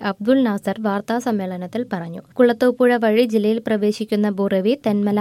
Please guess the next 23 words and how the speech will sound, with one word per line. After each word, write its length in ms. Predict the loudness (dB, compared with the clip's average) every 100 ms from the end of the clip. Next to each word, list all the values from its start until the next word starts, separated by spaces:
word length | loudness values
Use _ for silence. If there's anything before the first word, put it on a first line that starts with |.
| 0
ആര്യങ്കാവ് 600 | 0 0 0 0 0 0
മേഖലയിൽ 600 | -2 -4 -4 -4 -2 -4 -4
ആദ്യം 340 | -6 -2 -2
വീശിയടിക്കുമെന്നാണ് 1000 | 0 -4 -4 -4 -4 -2 -2 -2 -2 -2 -2 0
ഏറ്റവും 440 | 0 0 0 2 2
ഒടുവിൽ 320 | 2 2 2
ലഭിച്ച 320 | 0 -4 -6
മുന്നറിയിപ്പെന്നും 760 | -4 -4 -4 -2 -4 -4 -6 -4
കളക്ടർ 420 | -4 -6 -6 -10 -8
പറഞ്ഞു. 320 | -10 -10 -10 -6
പുനലൂർ, 480 | 2 4 4 4 2 0
കൊട്ടാരക്കര, 600 | -2 -2 0 -2 0 0 0 -2
പത്തനാപുരം 680 | -4 -2 0 0 0 0 0 0
താലൂക്കുകളിലാണ് 960 | -2 0 0 2 2 4 2 0 -2
കൂടുതൽ 480 | 0 0 0 0 -2 -2
പ്രശ്ന 360 | -4 -4 -4
സാധ്യത. 420 | -4 -6 -10 -10 -12 -12 -2
കൊല്ലം, 380 | 2 4 2 2
കരുനാഗപ്പള്ളി 800 | 2 2 2 2 0 2 2 2
താലൂക്കുകളിലും 880 | 2 2 2 2 0 2 0 0 -2
കനത്ത 340 | -2 -2 0 -2
ജാഗ്രതാ 540 | 0 -2 -2 -2 0
നിർദ്ദേശമുണ്ട്. 680 | -2 -2 -6 -8 -6 -6 -6